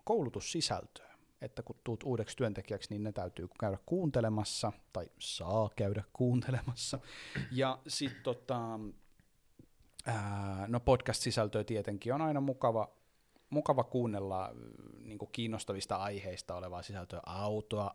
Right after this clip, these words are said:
ajellessa. Yritetäänkö me nyt saada vakuutettua ihmisiä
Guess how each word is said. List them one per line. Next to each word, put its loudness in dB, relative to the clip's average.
ajellessa. -2
Yritetäänkö 8
me 10
nyt 8
saada 4
vakuutettua 2
ihmisiä 2